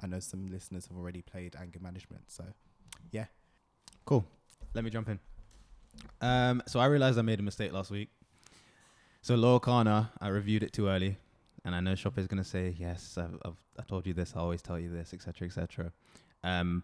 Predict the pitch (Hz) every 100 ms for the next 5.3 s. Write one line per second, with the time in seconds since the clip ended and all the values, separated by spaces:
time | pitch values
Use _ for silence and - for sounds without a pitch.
0 | - 92 - 92 104 - - 95 92 90
1 | 90 - 87 87 87 80 87 87 85 -
2 | 87 85 82 85 85 92 90 - 82 85
3 | - 80 82 87 85 87 82 - 82 -
4 | - 87 85 80 90 85 82 82 - 90
5 | 82 85 -